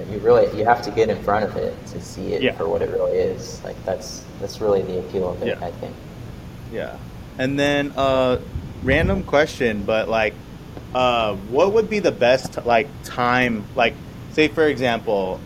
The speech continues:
Speaker 2: someone wanted to go to your guys' out-, art gallery. Like, what's the best time to come? What's the best day to come? Or, like, what is the experience like when they go inside?
Speaker 1: So, right now,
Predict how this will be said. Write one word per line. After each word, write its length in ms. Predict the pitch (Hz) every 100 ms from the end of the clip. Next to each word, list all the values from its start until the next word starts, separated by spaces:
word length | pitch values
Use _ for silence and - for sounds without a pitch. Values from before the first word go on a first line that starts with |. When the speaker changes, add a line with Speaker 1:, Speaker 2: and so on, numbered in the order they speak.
| -
Speaker 2:
someone 300 | 135 127 127
wanted 200 | 123 123
to 80 | 120
go 160 | 117
to 180 | 110 120
your 80 | 110
guys' 220 | 110 107
out-, 200 | 104 104 -
art 180 | 110
gallery. 380 | 95 98 95 95 92 - - -
Like, 140 | 110
what's 240 | 117 139 -
the 120 | 147
best 360 | 131 113 -
time 360 | - 139 143 143
to 120 | 143
come? 360 | 135 139 135 127
What's 180 | 120 -
the 60 |
best 240 | 107 101 -
day 180 | 123 127
to 100 | 123
come? 480 | 123 127 123 123 117
Or, 60 | 107
like, 200 | 104 101 - - - - - 113
what 420 | 123 143 147 151 -
is 160 | 139 117
the 80 | 131
experience 720 | 110 - 127 123 120 107 117
like 200 | 107 104
when 260 | 107 113
they 120 | 107 101
go 260 | 110 101
inside? 400 | 95 - 92 85 - - - - - - - - - - - - - - - - -
Speaker 1:
So, 680 | 123 117 113 110 110 104 - - - - - -
right 280 | 123 151 127
now, 580 | 131 123 110 107 110